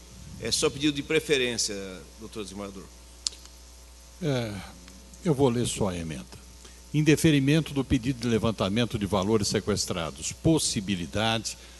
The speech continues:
Speaker 2: valores incontroversos que devem ser transferidos ao juízo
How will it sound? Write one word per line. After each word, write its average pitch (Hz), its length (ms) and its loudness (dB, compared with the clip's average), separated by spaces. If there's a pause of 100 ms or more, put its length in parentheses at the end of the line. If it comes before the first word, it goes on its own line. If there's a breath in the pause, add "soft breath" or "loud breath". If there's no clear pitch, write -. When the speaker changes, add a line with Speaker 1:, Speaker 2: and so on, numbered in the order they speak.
(160 loud breath)
Speaker 2:
valores 127 640 2
incontroversos 117 1040 0
que 107 120 -4
devem 107 500 0
ser 107 280 0
transferidos 98 800 -4
ao 104 120 2
juízo 98 500 0